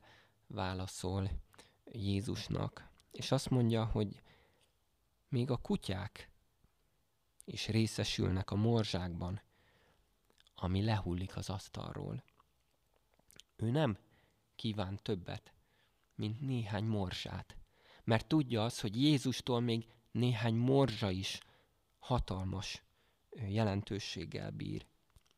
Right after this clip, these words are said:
És Jézus meglátja, és kimondja ekkor, hogy milyen nagy hite van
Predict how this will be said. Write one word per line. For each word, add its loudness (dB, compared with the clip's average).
És -2
Jézus 2
meglátja, 4
és 0
kimondja 4
ekkor, -2
hogy 0
milyen 0
nagy 0
hite -4
van -8